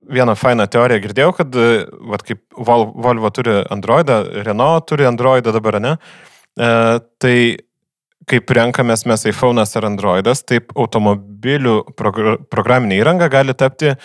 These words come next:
sprendžiančiu faktorium, e, kokį tu vairuosi. Pavyzdžiui, aš esu Apple gerbėjas, e, ir, ir jeigu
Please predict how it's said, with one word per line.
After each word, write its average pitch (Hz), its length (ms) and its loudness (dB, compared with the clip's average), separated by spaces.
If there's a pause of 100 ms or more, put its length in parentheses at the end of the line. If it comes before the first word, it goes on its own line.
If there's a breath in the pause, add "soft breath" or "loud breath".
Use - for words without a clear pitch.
(280 loud breath)
sprendžiančiu 127 760 0
faktorium, 151 640 0 (320 soft breath)
e, 113 140 -4
kokį 135 400 -2
tu 123 100 -8
vairuosi. 131 460 0
Pavyzdžiui, 117 280 0
aš - 120 -2
esu 120 340 -2
Apple 110 320 0
gerbėjas, 127 600 -2
e, 110 360 -4 (680 soft breath)
ir, 113 520 2
ir 120 80 -2
jeigu 120 360 0